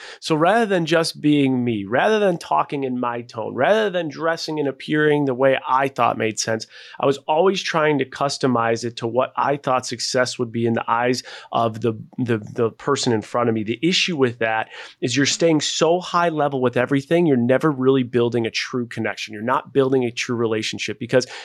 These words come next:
human connection is based on vulnerability, shared experiences, being real, being authentic, being genuine. And when you're continuing to put on this front, you're really not impressing anyone. And if anything,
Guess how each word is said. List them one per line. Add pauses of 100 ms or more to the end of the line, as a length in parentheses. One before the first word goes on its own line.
human
connection
is
based
on
vulnerability,
shared
experiences,
being
real,
being
authentic,
being
genuine. (300)
And
when
you're
continuing
to
put
on
this
front, (220)
you're
really
not
impressing
anyone.
And
if
anything,